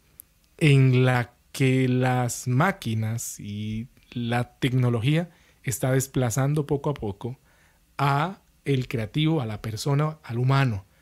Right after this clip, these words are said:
como tal. Hoy hay herramientas que prometen inclusive,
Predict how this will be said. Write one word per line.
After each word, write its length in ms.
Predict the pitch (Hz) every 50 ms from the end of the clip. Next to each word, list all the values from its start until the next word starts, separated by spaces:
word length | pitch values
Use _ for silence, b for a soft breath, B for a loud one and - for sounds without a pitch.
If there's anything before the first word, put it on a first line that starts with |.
| _ _ -
como 240 | - 120 117 113 107
tal. 340 | - 107 92 92 90 90 - b b b b b b b b b b
Hoy 180 | - 123 135
hay 140 | 135 139 147 165
herramientas 760 | 165 160 170 160 160 170 180 202 214 214 208 - 240 226 -
que 140 | - 143 127
prometen 460 | - 127 123 127 139 139 139 196 180
inclusive, 680 | 170 160 151 151 - 131 127 - 160 175 196 202 202